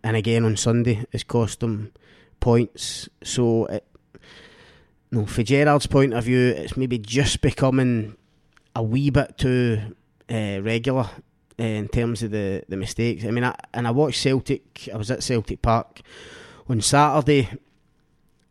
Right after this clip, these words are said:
Listen, Ross County were never at the races. It was a comfortable, comfortable, uh, afternoon for Celtic, uh, even though they played very well. I did look at El Yunusi for Celtic,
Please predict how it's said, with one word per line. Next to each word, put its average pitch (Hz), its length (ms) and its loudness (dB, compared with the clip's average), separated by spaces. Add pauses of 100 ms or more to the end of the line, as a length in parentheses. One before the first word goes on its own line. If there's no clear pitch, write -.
Listen, 107 300 -4
Ross 110 220 0
County 110 320 0
were 104 120 -6
never 107 240 -4
at 101 140 -6
the 101 80 -6
races. 113 720 -2
It 90 120 -14
was 90 100 -12
a 95 100 -12
comfortable, 107 640 -2
comfortable, 104 680 -6 (140)
uh, 107 60 -8
afternoon 101 580 -4
for 110 160 -4
Celtic, 110 500 0 (200)
uh, 104 40 -2
even 98 300 -2
though 101 80 2
they 92 100 0
played 104 280 -2
very 92 200 -4
well. 104 360 0 (840)
I 113 100 0
did 143 180 4
look 139 260 4
at 113 100 2
El 127 140 4
Yunusi 120 720 2 (200)
for - 180 -6
Celtic, - 840 -2